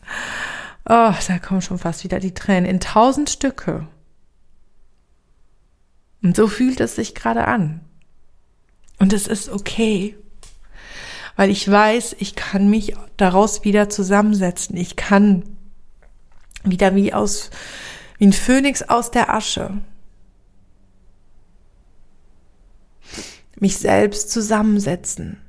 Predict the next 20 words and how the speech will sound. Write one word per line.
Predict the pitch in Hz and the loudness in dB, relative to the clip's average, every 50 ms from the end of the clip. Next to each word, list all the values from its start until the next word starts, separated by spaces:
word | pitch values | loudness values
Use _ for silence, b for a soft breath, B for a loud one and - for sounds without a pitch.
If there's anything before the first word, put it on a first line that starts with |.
| - _ _ - - _ _ _ _ _ _ _ _ _ _ - _ _ _ _ - - _ - - - - - | -20 _ _ -20 -20 _ _ _ _ _ _ _ _ _ _ -20 _ _ _ _ -20 -20 _ -20 -20 -20 -4 2
und | - 208 202 - | 2 4 4 4
stärker | - - 208 190 202 240 247 - 247 220 | 4 4 6 6 6 6 4 4 2 4
denn | 226 208 196 190 | 4 6 6 6
je | 185 190 202 208 220 - | 6 6 6 6 6 6
aus | - 202 196 202 | 4 4 2 2
diesem | - 190 190 190 | 0 -2 -4 -4
Prozess | - - 196 196 - 208 202 202 - | -2 -4 -4 -2 -2 -2 -2 -2 -2
herauskommen. | 214 202 196 - 196 190 - - - 185 160 - - B B B B B B B B B B B B B B B B B _ _ - _ - - | -2 0 0 0 0 0 -4 -8 -6 -6 -6 -6 -8 B B B B B B B B B B B B B B B B B _ _ -20 _ -4 2
Und | - 202 196 185 | 4 4 4 6
was | 220 214 214 - | 4 2 2 2
mich | 233 226 - - | 0 0 0 2
immer | - 226 226 247 240 233 208 | 2 2 4 4 2 2 2
wieder | 214 220 233 247 220 196 185 - | 0 0 2 2 2 2 2 0
antreibt, | - 196 208 202 - - - 202 190 190 - - | 0 0 0 0 -2 -2 0 0 2 2 2 0
ist | 190 185 - - - | 0 -2 -2 -2 -2
einfach | 180 196 196 202 220 202 - | -2 0 0 2 0 0 0
dieses | - 202 208 208 214 202 - | -2 -4 -2 -2 -4 -4 -2
Erinnern, | - 202 190 202 208 214 214 190 185 | 0 0 2 2 4 4 4 4 2
dieses | 175 185 - 202 196 - - | 0 -2 -4 -4 -4 -2 -2
Wissen, | 202 202 202 - 208 196 - | -4 -2 0 0 0 0 -2